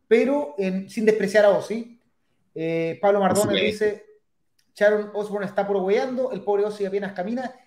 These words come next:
Speaker 1: deja descansar al tatita, vieja".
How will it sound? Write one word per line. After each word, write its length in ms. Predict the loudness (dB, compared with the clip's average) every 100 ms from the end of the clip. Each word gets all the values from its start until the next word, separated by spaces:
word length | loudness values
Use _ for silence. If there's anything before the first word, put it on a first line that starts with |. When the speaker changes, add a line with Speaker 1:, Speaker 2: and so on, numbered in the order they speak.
| _
Speaker 1:
deja 260 | -4 -2
descansar 400 | -2 -4 -6 -4
al 400 | -4 -4 -8 -12 -8
tatita, 480 | -8 -4 0 0 -2
vieja". 680 | -6 -4 -2 0 -2 -6 -20